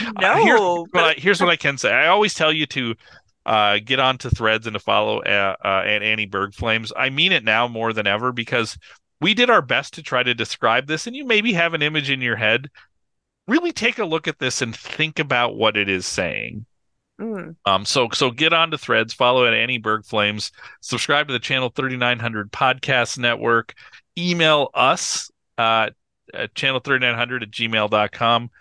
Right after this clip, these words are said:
Speaker 1: We wanna know your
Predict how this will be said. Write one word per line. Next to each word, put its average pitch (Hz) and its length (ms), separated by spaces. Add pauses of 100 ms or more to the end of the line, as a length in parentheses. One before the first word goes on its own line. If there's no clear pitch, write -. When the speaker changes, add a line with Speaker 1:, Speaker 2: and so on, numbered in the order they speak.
(260)
Speaker 1:
We 151 140
wanna 240 280
know 156 600 (800)
your 160 760